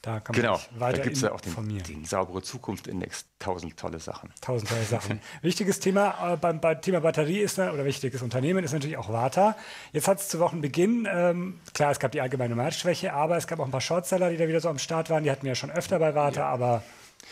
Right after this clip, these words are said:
Speaker 1: ja,
Speaker 2: Ja,
Speaker 1: heute
Speaker 2: das
Speaker 1: schüttelt man
Speaker 2: begleitet
Speaker 1: schon
Speaker 2: die
Speaker 1: ein bisschen
Speaker 2: Aktie,
Speaker 1: ab.
Speaker 2: ähm, im Prinzip seit dem Einbruch zu Jahresanfang, also hier,
Speaker 1: Ja.
Speaker 2: genau seit diesem Einbruch, da haben die Shortseller Warta für sich entdeckt und lassen auch nicht locker. Immer wieder wird versucht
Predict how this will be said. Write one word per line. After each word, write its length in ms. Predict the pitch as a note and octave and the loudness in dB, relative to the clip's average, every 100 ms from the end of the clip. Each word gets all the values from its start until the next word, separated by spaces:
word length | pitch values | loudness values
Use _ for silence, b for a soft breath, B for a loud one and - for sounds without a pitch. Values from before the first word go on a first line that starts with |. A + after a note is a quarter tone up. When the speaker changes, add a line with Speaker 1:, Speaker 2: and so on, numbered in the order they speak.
| B - | B -6
Speaker 1:
ja, 160 | A2 | 0
Speaker 2:
Ja, 120 | B2 B2+ | 4 4
Speaker 1:
heute 140 | A2 | 2
Speaker 2:
das 180 | A#2 A2+ | 0 0
Speaker 1:
schüttelt 80 | - | 0
man 120 | A2 | 2
Speaker 2:
begleitet 220 | A#2 C3 | 4 4
Speaker 1:
schon 100 | C3 | 2
Speaker 2:
die 120 | A#2+ G#2 | 0 0
Speaker 1:
ein 80 | |
bisschen 260 | A#2+ B2 A#2+ | 0 0 0
Speaker 2:
Aktie, 120 | A2 | 0
Speaker 1:
ab. 160 | A2+ A2 | 0 0
Speaker 2:
ähm, 160 | G#2+ A2 | -2 -4
im 120 | G#2+ | -4
Prinzip 400 | A#2 A2 C3 - | -4 -4 -4 0
seit 260 | G#2 A#2 | 0 0
dem 240 | A2+ G#2 G2 | -2 -2 -4
Einbruch 560 | D#2+ F#2+ A#2+ G#2 A2 | -2 -2 -2 -2 -4
zu 160 | - A#2+ | -4 -4
Jahresanfang, 800 | G#2+ G#2 G#2 - A2 A#2+ G#2 G#2 | 0 0 0 -2 -4 0 -2 0
also 240 | G2 F#2 | -4 -4
hier, 320 | F2+ G#2 G#2+ B B B | -4 -2 -2 B B B
Speaker 1:
Ja. 160 | A#2+ | -8
Speaker 2:
genau 240 | B2+ F2+ F#2 | -4 -2 0
seit 160 | G2+ G2+ | 0 0
diesem 180 | G2+ | -2
Einbruch, 380 | F#2+ G2+ F#2+ G2+ | 0 -2 -2 -2
da 320 | G#2+ G2 G2+ - | 2 2 2 -2
haben 200 | G2+ F#2+ | -4 -2
die 100 | F2+ | -4
Shortseller 540 | - G#2+ - A2+ G2+ | 0 0 0 0 2
Warta 240 | F#2 G2+ G#2+ | 2 0 -2
für 160 | - | -6
sich 220 | F#2+ F#2+ | -6 -6
entdeckt 420 | F#2 A#2 - - - | -4 -4 -4 -8 -12
und 200 | G#2 G2 | -8 -4
lassen 280 | F#2 A2+ G#2+ | -4 -4 -4
auch 160 | F#2 F#2 | -4 -4
nicht 160 | E2+ | -4
locker. 320 | F#2+ - G#2+ B B B B | -4 0 -2 B B B B
Immer 260 | A#2 A#2+ A2 | -4 -2 0
wieder 280 | A2 G#2 | 0 0
wird 80 | G2+ | -2
versucht 640 | - F2+ G#2 C3+ - - | -6 -6 -6 -8 -8 -12